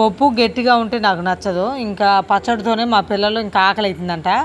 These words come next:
ఇంకా మా ఆయన, మా పిల్లలు అందరూ ఫస్ట్ పచ్చడి తాలింపు వేసాను కదా, పచ్చడి రెడీ అవుతుంది. ఇంక నేనేమో పప్పు రెడీ చేస్తున్నాను, వాళ్ళు పచ్చడి తాలింపు వేసాను కదా, పచ్చడితోనే తింటున్నారు అందరూ. అన్నీ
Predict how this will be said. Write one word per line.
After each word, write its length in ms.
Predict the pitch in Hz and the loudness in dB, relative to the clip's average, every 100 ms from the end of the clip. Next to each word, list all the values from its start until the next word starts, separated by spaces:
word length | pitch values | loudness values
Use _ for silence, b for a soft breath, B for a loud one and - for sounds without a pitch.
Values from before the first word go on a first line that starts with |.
| B B B B - | B B B B -12
ఇంకా 140 | 202 196 190 | -6 -2 2
మా 80 | 190 | 2
ఆయన, 200 | 202 208 208 | 2 0 0
మా 60 | 196 - | 0 -2
పిల్లలు 260 | 196 202 190 | -2 0 0
అందరూ 260 | 190 190 214 220 | 0 -2 -4 -4
ఫస్ట్ 260 | 202 - 226 214 | -6 -6 -4 -2
పచ్చడి 280 | 196 202 196 | -2 -4 0
తాలింపు 280 | 196 190 175 | 2 2 -4
వేసాను 280 | 185 180 160 175 | -4 -4 -6 -4
కదా, 180 | 185 285 392 B B B - - | 0 0 -2 B B B -8 -2
పచ్చడి 320 | 202 214 220 226 | -2 0 0 2
రెడీ 180 | 202 202 | 0 0
అవుతుంది. 380 | 190 185 170 208 277 | -2 -4 -6 -6 -6
ఇంక 120 | 247 185 | -6 -4
నేనేమో 300 | 202 208 226 254 240 | -2 0 -2 -2 -2
పప్పు 300 | 208 - 233 208 | -4 -2 0 2
రెడీ 180 | 208 202 202 | 2 0 -2
చేస్తున్నాను, 380 | 180 - 196 233 | -2 -2 -2 -2
వాళ్ళు 140 | 214 | 0
పచ్చడి 340 | 214 202 208 208 202 180 180 B B B - | -2 0 -2 -2 -2 -2 -8 B B B 0
తాలింపు 300 | 196 202 185 | 2 2 -2
వేసాను 280 | 180 185 170 185 | -2 -2 -4 0
కదా, 140 | 247 220 | -2 2
పచ్చడితోనే 540 | 202 190 202 180 190 233 240 | 0 0 -4 -2 -2 -2 -4
తింటున్నారు 520 | 185 165 175 165 175 165 | -4 -4 -4 -2 -2 -4
అందరూ. 320 | 165 170 170 262 370 - - - - - - - - - - - - - B B B B - 196 | -2 -2 -2 -4 -6 -14 -20 -20 -20 -20 -20 -20 -20 -20 -20 -20 -20 -20 B B B B -8 -2
అన్నీ 180 | 196 | 0